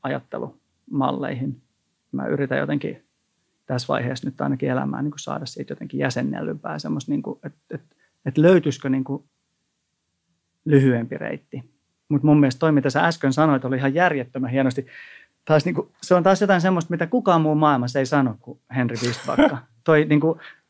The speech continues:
Speaker 1: vitsi, kun mä osaisin toistaa sen, mitä sä äsken sanoit. Se oli niin hyvin sanottu se, että, että sä näet, että samanaikaisesti on mahdolli-, niinku, ihan oikein niinku pitää se siellä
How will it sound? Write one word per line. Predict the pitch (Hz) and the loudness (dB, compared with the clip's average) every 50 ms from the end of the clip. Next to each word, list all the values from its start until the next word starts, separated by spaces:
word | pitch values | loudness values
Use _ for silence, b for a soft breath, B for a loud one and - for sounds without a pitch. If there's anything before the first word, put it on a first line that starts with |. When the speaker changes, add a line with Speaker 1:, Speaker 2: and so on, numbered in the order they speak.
| _ - 269 | _ -6 0
Speaker 1:
vitsi, | 180 208 202 - 151 | 0 0 0 0 0
kun | 147 139 | 2 4
mä | 143 143 | 4 4
osaisin | 135 135 135 127 131 131 | 4 2 0 0 0 -2
toistaa | 131 135 135 123 - - - - | -2 -2 -2 -2 -4 -8 -16 -16
sen, | - - 143 - - - - | -14 -12 -12 -12 -12 -10 -8
mitä | 139 135 - 127 | -8 -8 -8 -10
sä | 127 131 131 | -14 -10 -10
äsken | 139 131 - - - - | -10 -10 -10 -14 -16 -14
sanoit. | - - 151 151 - | -12 -8 -8 -6 -2
Se | - | 0
oli | 165 170 | 2 6
niin | 185 214 220 180 | 6 8 8 8
hyvin | 170 180 160 151 | 6 6 4 4
sanottu | 135 151 143 135 127 - | 6 4 4 2 0 -4
se, | 127 - 151 143 | -4 -2 0 -2
että, | 131 - - 135 127 b b b b b b _ - | -2 -2 -6 -8 -8 b b b b b b _ -14
että | 135 135 - | -10 -2 2
sä | 139 | 4
näet, | 143 139 131 123 131 | 4 4 4 2 -2
että | 143 - - - 147 139 - _ _ _ _ _ _ _ _ _ _ _ _ _ _ _ _ _ _ _ _ _ _ - - | -6 -8 -6 -8 -8 -8 -8 _ _ _ _ _ _ _ _ _ _ _ _ _ _ _ _ _ _ _ _ _ _ -20 -10
samanaikaisesti | 135 - 170 160 147 139 143 135 139 - 131 120 127 123 - 139 | -2 2 4 6 6 6 6 6 4 2 0 -4 -6 -6 -4 -4
on | 127 | -2
mahdolli-, | 127 131 127 131 127 127 139 - | 0 0 0 0 -2 -2 -4 -6
niinku, | - 147 127 123 123 - - - - | -4 -4 -4 -4 -4 -8 -10 -10 -8
ihan | - 139 131 143 143 | -6 -2 -2 -2 0
oikein | 151 147 143 131 127 123 151 160 | 0 0 0 0 0 -4 -4 -4
niinku | 156 143 | -4 -6
pitää | 139 - - 147 - 160 156 143 | -6 -4 -4 -4 -2 -2 -4 -4
se | - 160 | -4 -8
siellä | 143 - 160 143 - - 123 | -8 -6 -4 -4 -4 -4 -6